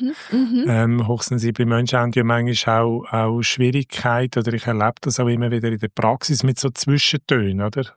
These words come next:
Speaker 1: Ja.
Speaker 2: Wir kommen besser klar mit entweder oder, wie
Speaker 1: Mhm,
Speaker 2: mit, äh, sowohl
Speaker 1: mhm.
Speaker 2: als auch.
Speaker 1: Mhm.
Speaker 2: <laughs> Obwohl ja unser Leben eben viel mehr aus sowohl als auch besteht, wie, wie nach klaren Einteilungen, eh, ja oder nein,
Speaker 1: Mhm.
Speaker 2: oder richtig, falsch,
Speaker 1: Ja,
Speaker 2: oder?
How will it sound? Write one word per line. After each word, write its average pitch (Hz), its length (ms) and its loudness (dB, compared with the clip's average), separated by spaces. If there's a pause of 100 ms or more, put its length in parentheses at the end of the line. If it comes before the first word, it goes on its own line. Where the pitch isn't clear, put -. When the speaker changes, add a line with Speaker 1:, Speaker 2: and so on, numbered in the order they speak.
(300)
Speaker 1:
Ja. 208 160 4
Speaker 2:
Wir 151 60 -2
kommen 127 300 -2
besser 127 320 0
klar 123 300 0
mit 127 200 -2
entweder 120 520 0
oder, 104 260 -2 (360)
wie 196 160 4
Speaker 1:
Mhm, 214 40 4
Speaker 2:
mit, - 260 0
äh, 117 100 2
sowohl 117 380 0
Speaker 1:
mhm. 120 60 2
Speaker 2:
als 117 300 0
auch. 120 300 2
Speaker 1:
Mhm. 208 800 0
Speaker 2:
<laughs> - 20 0
Obwohl 120 400 2
ja 113 360 2 (500)
unser 120 280 0 (360)
Leben 120 320 0
eben 110 320 -2
viel 123 280 0
mehr 113 320 2
aus 117 180 -2
sowohl 113 360 0
als 107 320 2
auch 110 240 0
besteht, - 640 0
wie, 110 260 2 (200)
wie 117 120 0
nach 113 260 -2
klaren 107 460 0
Einteilungen, 101 520 0 (200)
eh, 104 320 2
ja 101 180 2
oder 101 280 2
nein, 98 320 2
Speaker 1:
Mhm. 107 80 2
Speaker 2:
oder 101 220 0
richtig, 104 400 -4
falsch, 107 380 0
Speaker 1:
Ja, 101 140 4
Speaker 2:
oder? 110 140 -2